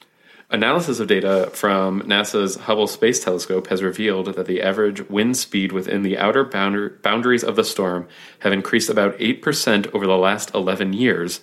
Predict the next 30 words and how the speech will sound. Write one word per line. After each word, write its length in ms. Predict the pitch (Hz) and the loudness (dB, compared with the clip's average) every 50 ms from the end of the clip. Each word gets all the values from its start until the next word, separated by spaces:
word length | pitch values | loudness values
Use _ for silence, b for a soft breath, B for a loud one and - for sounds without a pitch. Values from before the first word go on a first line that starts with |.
| B B B B B B B | B B B B B B B
which 140 | - - | -6 -4
amounts 340 | - 95 95 92 92 90 - | 0 2 2 2 0 -2 -4
to 300 | - - 110 101 95 - | -4 -2 0 0 0 0
an 160 | - 107 107 | -2 -2 -2
increase 360 | - 110 104 98 110 101 95 - | 0 0 0 2 0 0 0 2
around, 460 | 98 92 92 92 92 92 92 90 82 - - - | 0 2 2 2 2 0 0 -2 -6 -8 -10 -2
of 160 | - 101 95 95 | 0 0 2 4
around 460 | 95 92 92 90 90 90 87 90 85 | 4 4 4 4 2 2 0 -2 -2
one 180 | 98 101 104 | 0 0 0
point 240 | 104 - - 110 101 | 0 0 -2 -2 -2
six 280 | - - 101 92 - - | 0 -2 -2 -2 -2 -4
miles 340 | 101 95 92 92 92 90 - | -2 0 2 2 0 0 -2
per 220 | - - - - | -6 -6 -4 0
hour 320 | 90 90 85 85 85 82 | 0 0 0 0 -2 -6
per 400 | 80 - - 98 95 98 95 - - | -6 -4 0 0 2 2 0 -2 -2
Earth 300 | 101 95 85 82 - - | 0 0 0 -2 -4 -2
year, 340 | 95 92 80 82 92 92 - _ _ _ _ _ _ _ b b b b b b b b b b b b b b - | 0 0 0 -2 -6 -10 -12 _ _ _ _ _ _ _ b b b b b b b b b b b b b b -8
which 100 | 151 165 | -6 -4
is 80 | 160 | -4
quite 240 | 160 - 214 262 254 | -2 0 0 0 2
a 40 | - | 2
bit. 360 | - 143 98 82 - - - _ _ _ _ _ _ _ _ _ _ _ _ _ _ _ _ | 2 2 2 0 -2 -6 -16 _ _ _ _ _ _ _ _ _ _ _ _ _ _ _ _
I 100 | - 107 | -8 -4
mean, 460 | 107 104 101 98 95 92 90 85 - _ _ _ _ _ - | 0 2 2 2 2 0 -4 -6 -10 _ _ _ _ _ -10
in 120 | 101 98 | -6 -4
the 120 | 92 90 85 | -4 -4 -4
space 480 | - - - - 104 90 85 82 - | -4 -6 -4 -2 -2 0 0 -2 -2
scale 400 | - - - - 85 80 80 80 | -2 -2 0 0 0 -2 -2 -4
of 100 | 80 80 | -6 -6
things. 460 | - - 92 85 85 92 98 - - | -4 -2 -2 -2 -4 -6 -10 -12 -12